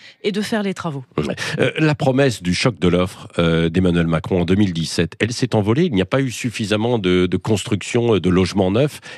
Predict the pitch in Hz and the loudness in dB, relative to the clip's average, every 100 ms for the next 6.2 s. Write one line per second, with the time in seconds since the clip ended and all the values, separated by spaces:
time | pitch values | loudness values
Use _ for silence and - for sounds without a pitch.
0 | - 135 117 143 95 - 117 98 98 98 | -2 0 2 -2 -2 -4 -2 0 0 0
1 | 92 90 85 82 78 - - - 85 90 | 0 2 2 2 0 -6 -14 -8 -2 0
2 | 87 92 87 87 - - 90 - 85 82 | 2 4 2 0 -2 -2 -2 0 0 0
3 | 78 90 - - 110 101 95 110 95 90 | -2 -6 -2 0 2 2 0 0 2 0
4 | 92 143 - 78 82 - 240 - 392 147 | 2 -2 0 -2 -4 -6 -4 0 0 2
5 | 226 196 180 185 196 269 320 311 370 226 | 2 2 0 0 0 0 -2 0 -2 0
6 | 208 | -2